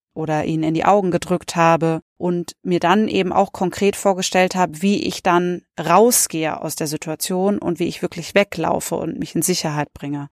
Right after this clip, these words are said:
Und das war für mich, ja, irgendwie versöhnlich oder heilend, so das nochmal so durchzugehen und ja, irgendwie kann ich damit mehr Frieden finden jetzt,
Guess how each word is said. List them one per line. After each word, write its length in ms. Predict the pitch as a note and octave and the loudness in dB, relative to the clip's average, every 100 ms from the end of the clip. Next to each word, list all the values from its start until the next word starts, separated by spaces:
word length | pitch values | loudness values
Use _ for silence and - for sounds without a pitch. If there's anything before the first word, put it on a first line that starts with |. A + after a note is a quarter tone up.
| _ _ | _ _
Und 280 | - D#3 - | -2 -2 0
das 240 | D#3+ - - | -2 -2 2
war 160 | E3 | 2
für 200 | - E3 | 2 -2
mich, 460 | E3 F#3+ A3 - - _ _ | 0 2 0 -2 -14 _ _
ja, 220 | G3 G3 F#3 | 2 2 4
irgendwie 260 | G3 F#3+ | 2 0
versöhnlich 600 | - F#3+ G3 A3 G#3 G3 | 0 2 4 4 2 -2
oder 220 | F3 E3 | -4 0
heilend, 440 | F#3 G3 F#3+ F#3 F3+ | 4 4 4 0 -2
so 360 | F3+ F3 E3+ - _ _ - | -2 0 -2 -4 _ _ -8
das 160 | F3+ | -4
nochmal 280 | F3+ F3 E3+ | -2 2 2
so 120 | E3 | 2
durchzugehen 720 | D#3 F#3 - - D3+ E3+ E3 - | 2 0 0 -4 0 2 2 2
und 320 | E3 D#3 - | -2 -2 2
ja, 200 | F3 - | 4 4
irgendwie 280 | E3+ E3 D#3 | 2 0 -2
kann 180 | E3+ | -2
ich 80 | E3+ | 0
damit 240 | E3+ E3 - | 2 2 4
mehr 160 | E3 | 2
Frieden 380 | - G3 G3 D#3+ | 2 0 2 0
finden 400 | - D#3 - D#3+ | 0 0 0 0
jetzt, 340 | D3 D3 - | 0 -2 -6